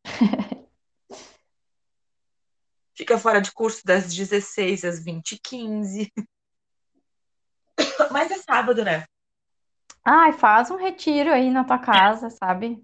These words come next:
Speaker 1: Prepara umas comida gostosa, pega
Speaker 2: É o
Speaker 1: uns
Speaker 2: dia dos
Speaker 1: livros.
Speaker 2: convites.
Speaker 1: É, pega uns livros, umas séries.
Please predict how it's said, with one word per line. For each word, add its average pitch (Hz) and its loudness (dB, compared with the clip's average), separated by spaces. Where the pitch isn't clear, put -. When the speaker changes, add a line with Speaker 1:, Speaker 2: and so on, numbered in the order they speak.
Speaker 1:
Prepara 208 2
umas 240 -4
comida 220 -2
gostosa, 220 2
pega 196 0
Speaker 2:
É 214 4
o 214 4
Speaker 1:
uns 208 0
Speaker 2:
dia 226 6
dos 214 0
Speaker 1:
livros. 262 -4
Speaker 2:
convites. 175 -6
Speaker 1:
É, 214 4
pega 208 4
uns 233 -4
livros, 220 -2
umas 196 0
séries. 214 2